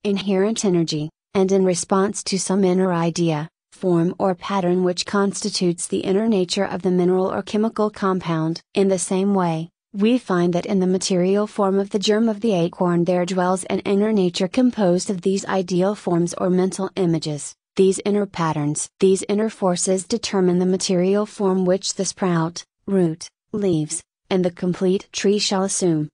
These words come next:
The deviations from the ideal forms result from the influence of external forces serving to modify and deflect,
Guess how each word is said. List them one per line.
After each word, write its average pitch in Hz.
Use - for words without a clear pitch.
The 190
deviations 196
from 185
the 185
ideal 180
forms 196
result 180
from 190
the 180
influence 180
of 196
external 226
forces 202
serving 196
to 220
modify 190
and 190
deflect, 175